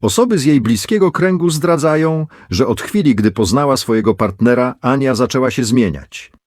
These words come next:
Stała się łagodniejsza, bardziej otwarta na ludzi i mniej surowa wobec siebie. Jej codzienność,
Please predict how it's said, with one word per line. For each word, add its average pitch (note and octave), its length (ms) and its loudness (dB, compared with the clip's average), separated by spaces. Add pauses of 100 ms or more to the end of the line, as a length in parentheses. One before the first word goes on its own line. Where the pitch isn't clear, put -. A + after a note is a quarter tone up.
Stała A2+ 360 -2
się A2+ 140 -2
łagodniejsza, A2 840 0
bardziej G#2+ 460 0
otwarta G#2 540 -2
na F#2+ 100 0
ludzi G#2 420 0
i G#2+ 60 2
mniej A2 280 4
surowa G#2+ 500 0
wobec G#2+ 280 0
siebie. D#2 440 -4 (280)
Jej A2+ 200 2
codzienność, A#2+ 960 0